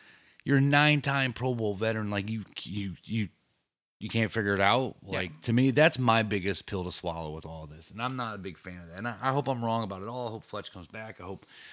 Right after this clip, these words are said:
Speaker 1: Gannon keeps the same type of aggressive defense. So it accentuates what Fletcher Cox thinks is his main, you know, uh, main bread and butter, uh, maybe.
Speaker 2: Yeah.
Speaker 1: I don't know.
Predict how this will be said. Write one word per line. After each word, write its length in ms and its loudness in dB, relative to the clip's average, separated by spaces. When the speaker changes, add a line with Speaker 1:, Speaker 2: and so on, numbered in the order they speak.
Speaker 1:
Gannon 340 0
keeps 260 -10
the 60 -4
same 180 -6
type 140 -8
of 60 -12
aggressive 400 -2
defense. 500 -4
So 220 -4
it 260 -6
accentuates 800 -4
what 160 -18
Fletcher 340 -10
Cox 300 -16
thinks 240 -12
is 140 -10
his 260 -14
main, 500 -10
you 80 -18
know, 200 -16
uh, 40 -20
main 240 -8
bread 200 -4
and 80 -2
butter, 380 0
uh, 180 -20
maybe. 380 -10
Speaker 2:
Yeah. 120 -8
Speaker 1:
I 40 -8
don't 100 -10
know. 100 -18